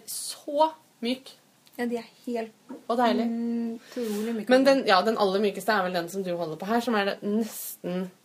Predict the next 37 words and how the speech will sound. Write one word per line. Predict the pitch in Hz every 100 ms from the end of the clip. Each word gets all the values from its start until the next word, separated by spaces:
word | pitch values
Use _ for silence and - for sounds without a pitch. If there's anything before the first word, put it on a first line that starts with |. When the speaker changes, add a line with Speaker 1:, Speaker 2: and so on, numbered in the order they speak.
| _
Speaker 1:
som | - 185 180 -
brunsvart, | 226 226 185 160 156 151 - 349 - -
eller | - 226
er | 220 208
den | 247 269
gråsvart? | 240 285 208 - 208
Speaker 2:
Gråsvart, | 262 240 175 - 285 415
ja. | 214
Speaker 1:
Gråsvart. | 254 220 - - -
Speaker 2:
Ja. | 247 277 359 - - - - -
Speaker 1:
Og | - 247
den | 277
er | 294 285
en | - 269 269 277
helt | 262 262 254 254
annen | 262 214
type | 208 - 233 190 - - 208 202 202 202 202 202 196 -
ull, | 240 294
tror | -
jeg. | 339 302
Den | 240 254
minner | 269 208
meg | 196
om | 226
sånn | 247 220
pelsull, | 202 180 - - 330 339 - -
som | 240
også | 220 233
Speaker 2:
Mm. | 233
Speaker 1:
heter | 214 - 202 190
gotlandsull. | 185 185 - 180 170 175 - - - 185 180 180 - 294 285 _ _
Speaker 2:
Mhm. | 247 247 208 202 285 - _ -
Speaker 1:
Som | - 233
er | 208
ganske | 220 208 - - 202
sånn, | 208 202 202 202 202
ehm, | 196 196 196 190 196 196 196